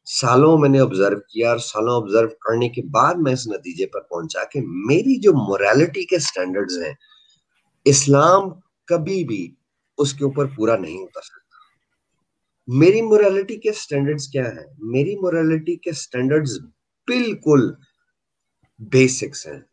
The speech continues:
और वो gender equality पे base करते हैं। जहां पर मेरी बहन को इसलिए इज्जत ना दी जाए कि वो मेरी बहन है, जहां पर मेरी माँ को इसलिए इज्जत नहीं,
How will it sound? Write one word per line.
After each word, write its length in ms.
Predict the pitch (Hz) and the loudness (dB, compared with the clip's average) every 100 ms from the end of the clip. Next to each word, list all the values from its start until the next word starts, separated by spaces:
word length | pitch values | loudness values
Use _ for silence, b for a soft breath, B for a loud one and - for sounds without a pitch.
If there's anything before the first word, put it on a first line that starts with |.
| _ _ _ _ - | _ _ _ _ 0
और 80 | 135 | 0
वो 200 | 151 190 | 4 2
gender 540 | 151 107 107 123 156 | 2 -2 -2 0 0
equality 640 | 139 113 - 107 104 - 107 | 0 -4 -2 0 0 -4 -12
पे 120 | 95 | -12
base 300 | 78 78 - | -12 -12 -14
करते 400 | - 78 _ - | -16 -20 _ -20
हैं। 180 | 139 135 _ _ _ _ _ _ _ _ _ 98 | -20 _ _ _ _ _ _ _ _ _ _ -4
जहां 260 | 123 131 | 0 0
पर 220 | 147 156 151 | 0 0 0
मेरी 380 | 101 113 135 | 0 0 0
बहन 420 | 147 - 95 127 151 | 0 -4 -4 -4 -4
को 300 | - 90 - _ _ _ _ _ - | -6 -10 -10 _ _ _ _ _ -6
इसलिए 340 | 165 - 202 | -4 -2 0
इज्जत 380 | 196 - 131 165 | 2 2 2 0
ना 180 | 151 131 | 0 0
दी 220 | 170 143 | 0 -2
जाए 240 | 113 90 82 _ | -4 -6 -6 _
कि 80 | 120 | -6
वो 140 | 120 117 | -4 -2
मेरी 240 | 113 117 | -2 -4
बहन 360 | 101 90 95 82 | -8 -10 -10 -12
है, 100 | - _ _ _ _ _ _ _ _ _ _ _ _ _ _ _ - | -20 _ _ _ _ _ _ _ _ _ _ _ _ _ _ _ -2
जहां 220 | 123 139 | 0 4
पर 160 | 143 | 4
मेरी 340 | 131 113 123 127 | 4 4 4 4
माँ 380 | 85 101 147 156 | 2 2 2 2
को 80 | 139 | -2
इसलिए 340 | 135 160 151 | -2 -2 0
इज्जत 220 | 123 123 101 | 0 0 -2
नहीं, 280 | 104 131 | -2 0